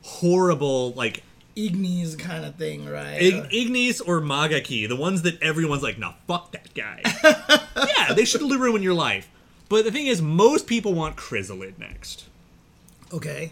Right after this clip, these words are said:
Speaker 1: I am not one of those people. I want Adelheid come hell or high water.
Speaker 2: Of course.
Speaker 1: But Chrysalid, if we're gonna get a boss boss, fine, cool. Chrysalid's fine.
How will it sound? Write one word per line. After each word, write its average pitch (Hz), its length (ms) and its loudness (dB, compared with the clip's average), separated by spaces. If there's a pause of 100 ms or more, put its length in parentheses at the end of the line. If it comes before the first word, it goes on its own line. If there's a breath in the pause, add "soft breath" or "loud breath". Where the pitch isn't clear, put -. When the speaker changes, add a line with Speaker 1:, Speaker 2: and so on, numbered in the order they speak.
Speaker 1:
I 143 140 -2
am 139 140 -2
not 123 180 -4
one 117 160 -4
of 98 80 -6
those 95 180 -6
people. 123 400 -12
I 117 80 -8
want 95 320 -10
Adelheid 120 600 -8
come 104 180 -10
hell 101 140 -8
or 95 80 -8
high 92 160 -10
water. 120 380 -6
Speaker 2:
Of 147 120 -10
course. - 480 -8
Speaker 1:
But 160 460 4 (720)
Chrysalid, 196 520 4
if 156 80 -4
we're 156 60 -6
gonna 170 140 0
get 156 140 0
a 131 40 0
boss 117 340 -8
boss, 107 280 -4
fine, 113 280 -8
cool. 107 180 -8
Chrysalid's 180 460 2
fine. 120 440 -2